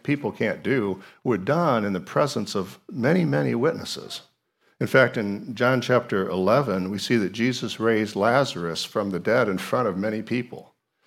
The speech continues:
And last week we talked about, uh, Jesus himself being raised from the dead. John chapter twenty talks about that. The resurrection of Jesus, the death of Jesus,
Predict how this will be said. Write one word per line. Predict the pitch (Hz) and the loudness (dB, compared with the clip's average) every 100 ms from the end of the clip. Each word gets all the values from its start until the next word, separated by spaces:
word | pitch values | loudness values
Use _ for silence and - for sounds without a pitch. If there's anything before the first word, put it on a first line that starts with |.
| - | -2
And | 117 | 4
last | 120 123 - | 6 6 4
week | 143 135 | 0 0
we | 107 | 2
talked | 127 107 104 | 4 4 2
about, | 110 104 95 - - _ - | 2 4 2 -6 -20 _ -2
uh, | 104 | -2
Jesus | 95 139 190 151 - | 2 2 2 0 -2
himself | 110 98 - 170 190 67 - - - _ _ _ - | -4 -4 -2 0 0 0 -4 -12 -20 _ _ _ -4
being | 117 101 | -2 0
raised | 104 123 131 135 - 403 | 2 4 2 0 -4 -10
from | - 131 117 | -6 -2 0
the | 101 | 0
dead. | 90 127 95 62 - - - | 2 2 2 -2 -8 -20 -10
John | 123 117 | -2 0
chapter | 110 131 - | 4 2 2
twenty | - - 147 85 | -6 0 2 0
talks | - 107 104 - | -2 -6 -6 -8
about | 95 87 - | -4 -4 -4
that. | 127 120 - - _ _ _ _ _ _ - | -6 -6 -14 -20 _ _ _ _ _ _ -2
The | 113 | 6
resurrection | 151 180 147 127 135 - 127 | 6 6 4 2 2 -2 -4
of | 85 | -2
Jesus, | 107 123 120 117 | 0 -2 -2 -6
the | - | -6
death | 85 110 123 - | -2 -2 -2 -6
of | 101 | -6
Jesus, | 120 120 113 | -4 -4 -6